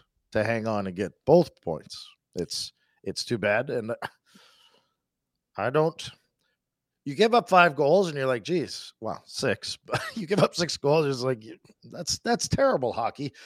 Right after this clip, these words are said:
How can you play that way when you're in a must-win situation?" But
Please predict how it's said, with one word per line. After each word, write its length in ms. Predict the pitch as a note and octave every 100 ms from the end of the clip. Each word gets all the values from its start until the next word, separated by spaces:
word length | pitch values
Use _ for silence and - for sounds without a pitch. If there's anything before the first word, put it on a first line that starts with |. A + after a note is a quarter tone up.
| -
How 160 | B3 B3+
can 140 | A3
you 80 | F3
play 260 | F#3+ G3
that 240 | E3+ B2 G2+
way 220 | A#2 A#2+
when 160 | B2+ A#2+
you're 180 | B2+
in 60 | B2+
a 60 | B2
must-win 500 | C#3+ C3+ - C3+ A#2+
situation?" 800 | C3+ - C3+ E3+ C#3+ - A#2 A2+
But 160 | C3 C3+